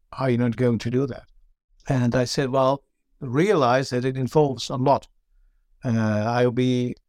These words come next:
away from home mostly, at least in the week, uh, only be at home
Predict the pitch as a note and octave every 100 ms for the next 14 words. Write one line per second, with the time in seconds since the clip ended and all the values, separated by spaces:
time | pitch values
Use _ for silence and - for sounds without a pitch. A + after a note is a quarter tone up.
0 | _ C3 B2 C3+ C#3 - C#3+ A#2 - A#2+
1 | B2 B2 A#2+ C#3+ C3+ - B2+ B2 - _
2 | _ C#3 A#2+ D3 D3 - - D#3 B2+ A#2+
3 | C3+ - - C#3+ B2 B2 C3 D3 C#3+ A#2
4 | C3 C3 B2 - B2+ B2+